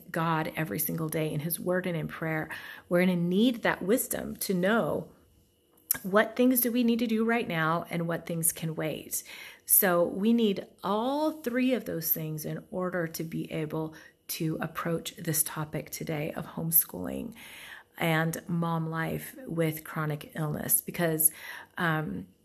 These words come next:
really, to be honest, you're not gonna be able to do everything, but you're gonna need to know where you're going to focus and what things you're going to leave for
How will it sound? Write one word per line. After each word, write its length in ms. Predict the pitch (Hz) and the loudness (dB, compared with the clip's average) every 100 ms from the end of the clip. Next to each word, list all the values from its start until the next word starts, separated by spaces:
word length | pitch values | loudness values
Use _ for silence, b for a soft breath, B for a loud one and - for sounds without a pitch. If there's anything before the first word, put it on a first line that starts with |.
| - | -8
really, 340 | 175 185 202 | -2 0 2
to 140 | 208 196 | 0 -2
be 120 | 190 | -4
honest, 340 | - 170 165 170 | -2 -2 -2 -2
you're 80 | 175 | -2
not 160 | 165 | -2
gonna 160 | 190 175 | -2 0
be 120 | 165 | 0
able 160 | 156 170 | 0 -4
to 100 | 190 | -4
do 180 | 170 - | -4 -2
everything, 720 | 156 165 165 - 185 233 269 - B B B B B | -4 -4 -6 -2 0 0 -2 -8 B B B B B
but 160 | 185 | 0
you're 100 | 190 | 2
gonna 160 | 190 196 | 4 6
need 240 | 196 208 | 6 4
to 160 | 208 190 | 2 0
know 800 | 175 175 175 196 160 156 160 165 B B B - | 0 0 2 2 2 0 -4 -6 B B B -14
where 840 | 269 160 165 185 180 175 185 - - _ | -6 -4 2 4 6 6 4 -2 -14 _
you're 320 | 170 180 175 | -4 0 0
going 400 | 165 165 160 165 | 0 -4 -4 -4
to 640 | 165 - 175 165 160 156 - - | -4 -2 0 2 2 0 -4 -14
focus 880 | - - 156 151 208 285 285 - - - - | -12 -2 -2 0 0 0 0 -2 -4 -10 -8
and 380 | 185 170 170 - | -4 -2 -4 -4
what 200 | 160 160 | -6 -4
things 300 | 170 165 160 | -4 -2 -4
you're 80 | 165 | -6
going 340 | 170 156 160 | -6 -6 -6
to 180 | - 165 | -8 -8
leave 380 | 175 160 151 151 | -4 -4 -4 -8
for 300 | - - 156 | -12 -4 -4